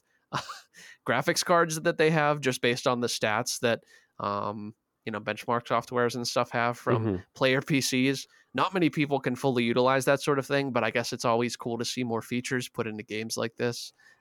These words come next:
Speaker 1: um, post-launch. But, um, yeah, I'm hoping it's cool. It all really depends on, you know, the maps, which Dave said, it's obviously really good to get more of those in the rotation. And, uh, if the Battle Pass is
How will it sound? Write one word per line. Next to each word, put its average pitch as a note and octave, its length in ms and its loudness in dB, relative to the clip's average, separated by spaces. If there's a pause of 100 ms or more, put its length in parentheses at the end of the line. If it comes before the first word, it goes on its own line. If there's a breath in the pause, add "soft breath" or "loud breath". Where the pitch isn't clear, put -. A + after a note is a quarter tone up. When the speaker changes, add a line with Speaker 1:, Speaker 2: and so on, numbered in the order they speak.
(120)
Speaker 1:
um, A2 480 -8
post-launch. A#2 680 -2 (100)
But, - 220 -6 (480)
um, A2+ 520 -2 (180)
yeah, A#3+ 120 4
I'm A#3+ 80 4
hoping B3+ 200 2
it's A3+ 140 0
cool. C#3 360 2 (220 soft breath)
It D3 60 4
all F#3+ 160 6
really G3+ 260 6
depends D3+ 540 2
on, A2+ 540 2 (240 soft breath)
you A#2 60 -2
know, G#2 160 0
the A2 120 -2
maps, D3+ 560 0 (180)
which - 220 -6
Dave A#2+ 200 4
said, A#2+ 400 2 (120)
it's - 100 -10
obviously A#2+ 320 0
really A2+ 180 2
good A#2+ 220 -2
to B2 60 -4
get G#2+ 180 -4
more G#2+ 220 -2
of F#2 100 -6
those A#2 300 4
in A#2 80 -2
the A2+ 80 0
rotation. A#2 720 0 (280 loud breath)
And, A2+ 320 -6
uh, G#2 300 2
if B2+ 160 -6
the C3+ 80 0
Battle B2 240 4
Pass A#2 380 0
is A#2 420 -6